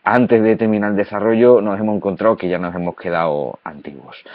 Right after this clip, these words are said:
Vayamos con lo sencillo, empecemos, eh,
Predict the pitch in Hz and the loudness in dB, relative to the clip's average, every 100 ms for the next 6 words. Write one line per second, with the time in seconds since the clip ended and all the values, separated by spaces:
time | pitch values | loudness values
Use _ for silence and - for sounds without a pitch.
0 | - - - 92 104 113 104 - 95 85 | -20 -18 -4 0 4 4 4 -2 -4 -4
1 | - 82 - 143 160 185 180 - 85 78 | -6 -6 0 4 8 8 6 0 -10 -8
2 | 82 - 107 92 80 - - 82 78 78 | -8 -2 0 -2 -6 -14 -16 -12 -12 -10
3 | 76 76 | -10 -12